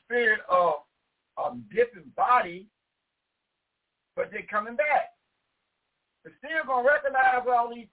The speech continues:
people from the page of the book. So I don't watch you according to what you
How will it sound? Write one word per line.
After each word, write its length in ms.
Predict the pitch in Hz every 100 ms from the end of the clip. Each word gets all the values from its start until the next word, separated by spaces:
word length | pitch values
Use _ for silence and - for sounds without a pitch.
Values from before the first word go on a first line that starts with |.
| -
people 260 | 262 - _ _ _ _ _ _ _ _ _ _
from 140 | 240 233
the 60 |
page 320 | 175 262 240 226
of 60 |
the 60 | 208
book. 280 | 277 254 - _ _ -
So 80 |
I 80 | 220
don't 200 | 302 277
watch 220 | 277 262 -
you 320 | 180 233 254 247 _ -
according 480 | 160 - 240 214 -
to 140 | 208
what 140 | 190 190
you 100 | 202